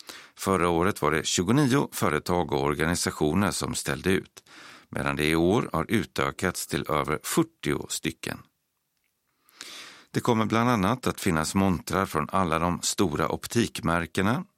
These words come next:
konstnärer som är inriktade på fåglar samt resebyråer för den som är intresserad av hur fågellivet ser ut i Spanien och Gibraltar. Utöver det kommer det att finnas ett barntält med aktiviteter som kikar- och målarskola.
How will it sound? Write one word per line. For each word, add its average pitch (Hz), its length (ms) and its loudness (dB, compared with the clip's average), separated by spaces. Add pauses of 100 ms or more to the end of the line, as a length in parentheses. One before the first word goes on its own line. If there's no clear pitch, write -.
(200)
konstnärer 85 760 0
som 80 200 0
är 80 40 2
inriktade 76 580 0
på - 140 -6
fåglar 90 600 0 (440)
samt 143 340 -2
resebyråer 87 960 2
för 80 220 -2
den 73 200 0
som 73 180 -4
är 78 40 0
intresserad 71 760 -2 (380)
av 73 220 -2
hur 80 220 0
fågellivet 87 760 0
ser - 180 -2
ut 73 220 -2
i 90 60 0
Spanien 87 720 -2
och - 260 -6
Gibraltar. - 680 -4 (1700)
Utöver 117 380 4
det 107 260 4
kommer 85 200 2
det 87 60 2
att - 120 -4
finnas 78 360 2
ett 78 140 -2
barntält 90 800 0
med 73 120 0
aktiviteter 73 800 -2
som 73 300 -2
kikar- - 760 -2
och 78 80 -2
målarskola. 80 1040 -2